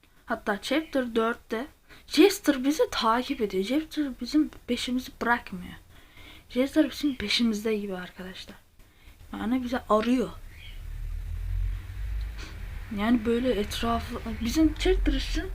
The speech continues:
son sahneleri arkadaşlar. Yani çok yaklaşmış bize. Yukarı çıkıp aşağı inse direkt arkadaşlar bizim yanımıza gelecek. Yani bizi arıyor. Chapter üçün sonunda şöyle bir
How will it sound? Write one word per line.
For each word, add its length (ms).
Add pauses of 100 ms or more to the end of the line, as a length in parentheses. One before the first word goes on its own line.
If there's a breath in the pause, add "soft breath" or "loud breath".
(280)
son 240
sahneleri 600
arkadaşlar. 500
Yani 280
çok 240
yaklaşmış 720
bize. 160
Yukarı 340
çıkıp 340
aşağı 360
inse 280 (540 loud breath)
direkt 200
arkadaşlar 520
bizim 240
yanımıza 360
gelecek. 560 (1900 loud breath)
Yani 300
bizi 200
arıyor. 420 (800)
Chapter 340
üçün 240
sonunda 600
şöyle 420
bir 200